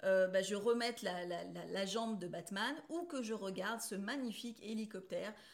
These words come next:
euh, en Lego, euh, qui va sur les îles désertes, et cetera. <laughs> Et c'est,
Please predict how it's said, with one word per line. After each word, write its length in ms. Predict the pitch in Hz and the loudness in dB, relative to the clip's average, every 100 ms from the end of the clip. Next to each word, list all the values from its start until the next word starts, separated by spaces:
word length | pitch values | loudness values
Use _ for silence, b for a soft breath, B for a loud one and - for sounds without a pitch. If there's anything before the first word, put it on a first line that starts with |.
| B | B
euh, 160 | 196 180 - | 0 2 2
en 100 | 240 | 0
Lego, 520 | 214 180 196 220 247 B - | 0 -2 -2 -2 -6 B 0
euh, 200 | 180 180 | 2 2
qui 440 | 180 - 240 233 | -4 -6 -4 -4
va 220 | 180 208 214 | -2 0 0
sur 200 | - 190 | -2 -4
les 240 | 190 190 | -4 -4
îles 120 | 202 | -6
désertes, 420 | 190 180 196 220 | -4 -2 -2 -2
et 80 | 170 | -8
cetera. 320 | - 175 165 - _ _ _ | -10 -10 -10 -12 _ _ _
<laughs> 140 | - 226 | 0 0
Et 60 | |
c'est, 260 | 208 202 | -2 -4